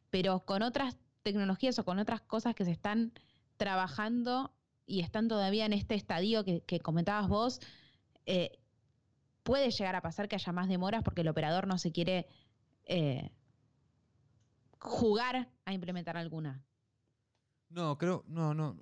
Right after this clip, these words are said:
Speaker 2: Creo que en est-, creo que llegados a este punto más o menos estamos,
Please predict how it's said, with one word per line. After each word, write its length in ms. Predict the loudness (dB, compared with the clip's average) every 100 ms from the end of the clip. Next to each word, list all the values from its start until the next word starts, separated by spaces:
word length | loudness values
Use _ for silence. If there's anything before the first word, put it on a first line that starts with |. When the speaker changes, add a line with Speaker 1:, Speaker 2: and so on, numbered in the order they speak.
| -18 -4
Speaker 2:
Creo 180 | 0
que 60 | 0
en 60 | -2
est-, 160 | -6 -16 -8
creo 180 | -2 0
que 100 | 2
llegados 260 | 2 2
a 20 | 0
este 160 | -2
punto 220 | -2 0
más 160 | 0 2
o 20 |
menos 220 | 0 0
estamos, 1200 | -2 2 2 4 6 6 6 4 0 -2 -6 -18